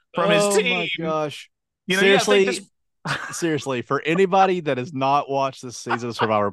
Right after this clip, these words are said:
Speaker 1: <laughs>
Speaker 2: please, for the love of everything, watch the first episode just for this, 'cause I want you guys who
Speaker 1: Uh.
Speaker 2: haven't seen Colin or know Colin
Speaker 1: <laughs>
Speaker 2: to understand what I'm talking about. Like, that, it doesn't, it's the first challenge, like,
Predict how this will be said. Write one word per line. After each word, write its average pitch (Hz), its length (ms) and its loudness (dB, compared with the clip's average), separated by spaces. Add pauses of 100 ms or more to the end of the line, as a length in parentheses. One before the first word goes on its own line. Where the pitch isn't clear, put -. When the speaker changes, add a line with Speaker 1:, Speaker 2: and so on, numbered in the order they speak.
(120)
Speaker 1:
<laughs> - 120 -20
Speaker 2:
please, 180 500 -4
for 156 140 -2
the 127 80 0
love 135 600 0
of 113 160 -4
everything, 101 840 -4 (520)
watch 151 380 4
the 180 100 -2
first 165 400 0
episode 113 420 -2
just 147 400 -4
for 156 160 0
this, 101 320 -4
'cause 110 160 -8
I 113 80 0
want 147 300 -2
you 160 100 -6
guys 123 800 -4
who 147 80 -10
Speaker 1:
Uh. 139 340 -2
Speaker 2:
haven't 139 300 -6
seen 165 420 0
Colin 147 560 2
or 117 100 -4
know 120 320 -2
Colin 104 540 -4 (300)
Speaker 1:
<laughs> - 280 -8
Speaker 2:
to 160 140 6
understand 156 540 2
what 131 80 2
I'm 113 120 -2
talking 104 360 -4
about. 95 400 -10
Like, 131 180 -4
that, 123 240 -4
it 135 220 -6
doesn't, 190 260 0
it's 160 160 -4
the 156 180 -4
first 190 280 0
challenge, 104 500 -2
like, 104 120 -6